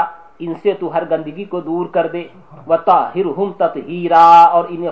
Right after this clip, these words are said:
خوب پاک و صاف فرما دے۔ کہیں پر یہ بھی بیان فرمایا گیا کہ حضرت ام سلمہ نے بھی اس چادر میں گھسنا چاہا، آپ نے ان سے کہا کہ نہیں،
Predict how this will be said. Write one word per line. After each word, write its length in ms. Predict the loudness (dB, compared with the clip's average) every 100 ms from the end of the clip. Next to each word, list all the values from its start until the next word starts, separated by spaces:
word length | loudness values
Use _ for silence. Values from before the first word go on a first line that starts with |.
| -8
خوب 300 | -8 -8 -6
پاک 240 | -4 -4 -6
و 40 | -10
صاف 220 | -10 -10
فرما 240 | -16 -20
دے۔ 100 | -20 -20 -18 -14 -14 -10 -10 -10 -14 -16 -18 -20 -18 -14 -14 -16 -20 -20 -20 _ _ _ _ _ _ _ _ _ _ _
کہیں 240 | -12 -10 -8
پر 120 | -8
یہ 140 | -8
بھی 120 | -10
بیان 240 | -8 -8 -8 -12
فرمایا 360 | -14 -10 -10
گیا 280 | -10 -10 -12
کہ 160 | -12 -16
حضرت 440 | -18 -16 -18 -14 -14 -12
ام 220 | -14 -14 -14 -16
سلمہ 380 | -16 -14 -10 -10
نے 160 | -10 -12
بھی 160 | -12 -14
اس 200 | -14 -10
چادر 260 | -8 -8
میں 200 | -12 -14 -16
گھسنا 320 | -16 -14 -14
چاہا، 320 | -16 -18 -20 -20 _ _ _ _ _ _ _ _ _ _ _ _ _ _ _ _ _ _ _ _
آپ 260 | -12 -10
نے 80 | -12
ان 80 | -16
سے 140 | -16
کہا 240 | -18 -18 -20
کہ 80 | -20
نہیں، 140 | -20